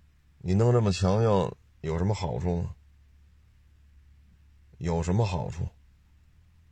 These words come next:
啊，所以这个就是不同的思维风格吧，啊，不同的思维方式。嗯，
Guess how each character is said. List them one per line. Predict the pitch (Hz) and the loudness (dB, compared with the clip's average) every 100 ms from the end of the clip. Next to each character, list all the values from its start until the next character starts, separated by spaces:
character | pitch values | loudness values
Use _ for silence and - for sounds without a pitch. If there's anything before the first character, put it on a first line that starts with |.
| - - | -20 -18
啊， | - - - - - - - - - - - - - - - | -18 -18 -20 -20 -20 -20 -20 -20 -20 -20 -20 -20 -20 -20 -20
所 | - 92 120 | -6 0 4
以 | 131 120 113 | 4 4 4
这 | 135 120 110 | 2 4 4
个 | 107 104 101 98 - - - - | 4 4 4 2 -2 -8 -16 -16
就 | - 107 | -4 0
是 | 95 95 87 78 69 65 | 2 2 2 0 -2 -4
不 | - 95 | -4 0
同 | 95 107 | 0 0
的 | |
思 | 92 - | -2 -2
维 | 104 104 | 0 0
风 | - 117 | 0 0
格 | 90 - | 0 -4
吧， | - - - _ _ _ _ _ _ _ _ _ _ _ | -8 -14 -20 _ _ _ _ _ _ _ _ _ _ _
啊， | - - _ _ _ _ _ _ | -20 -20 _ _ _ _ _ _
不 | 87 | -4
同 | 90 98 | 0 2
的 | |
思 | 90 - | 0 2
维 | 98 95 | 2 2
方 | 95 95 90 | 2 0 0
式。 | 85 - _ _ _ _ _ _ _ _ _ _ _ _ _ _ _ - - - _ _ _ _ _ _ _ _ _ _ _ _ _ _ - | -4 -10 _ _ _ _ _ _ _ _ _ _ _ _ _ _ _ -20 -20 -20 _ _ _ _ _ _ _ _ _ _ _ _ _ _ -16
嗯， | 50 50 | -12 -12